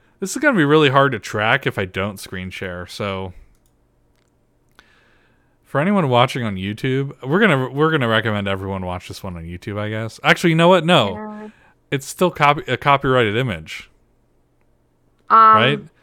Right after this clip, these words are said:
Speaker 2: there's ways to get around it.
Speaker 1: Uh, no, I'm not. No, I'm just, all right. So I'm gonna let everyone know.
Speaker 2: <laughs>
Speaker 1: Timestamp. I'm gonna just timestamp when the, when the music starts.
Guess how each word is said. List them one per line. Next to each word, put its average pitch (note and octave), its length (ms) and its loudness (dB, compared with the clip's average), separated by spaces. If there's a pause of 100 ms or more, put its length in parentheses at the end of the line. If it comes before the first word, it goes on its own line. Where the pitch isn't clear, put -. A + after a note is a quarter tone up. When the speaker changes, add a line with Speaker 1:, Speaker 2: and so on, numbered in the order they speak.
Speaker 2:
there's A#3 220 -2
ways B3 220 -2
to - 80 -14
get G3+ 120 -6
around F3+ 280 -10
it. G3 220 -10 (100)
Speaker 1:
Uh, B2 340 -2
no, B2 320 2
I'm A#2+ 140 0
not. B2 280 -2
No, A#2 200 -4
I'm G#2+ 220 -4
just, - 340 -10
all A#2 100 -4
right. G2 200 -4
So A#2 220 -2
I'm B2 80 -4
gonna F#3+ 240 0
let D3 200 2
everyone C3 380 0
know. A#3 640 -4 (160)
Speaker 2:
<laughs> - 160 -20
Speaker 1:
Timestamp. B2 580 -2
I'm C3 120 -4
gonna E3 160 -2
just D3 180 -6
timestamp A2 520 -6
when G2+ 180 -6
the, G2 100 -10
when G2 480 -8
the G2 340 -10
music G2 380 -10
starts. G2+ 540 -10